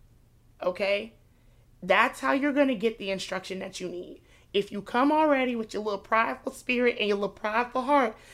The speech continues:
you gonna be out here leaning onto your own understanding. And that's why we keep falling. Child, we, we be out here falling on our face hard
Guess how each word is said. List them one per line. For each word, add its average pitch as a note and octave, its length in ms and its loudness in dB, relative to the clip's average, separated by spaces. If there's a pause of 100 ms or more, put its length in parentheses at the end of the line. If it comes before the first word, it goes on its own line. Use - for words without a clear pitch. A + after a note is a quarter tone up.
(220)
you A3 320 2
gonna B3 180 8
be A#3+ 160 4
out A3+ 220 2
here G#3+ 380 -2
leaning G#3+ 360 -2
onto G3+ 280 -2
your G3+ 180 2
own G3+ 200 0
understanding. A3 760 -4 (280)
And A#3+ 140 4
that's F4 180 0
why G4 140 2
we F#4 140 6
keep F4 240 -2
falling. B3 480 -10 (280)
Child, A#3+ 320 -2
we, C#4 160 4
we B3 340 2
be C#4 100 6
out B3 120 2
here A3 200 -6
falling F#3+ 560 0
on G3+ 180 2
our F3 180 0
face E3+ 560 -12
hard F3+ 420 -2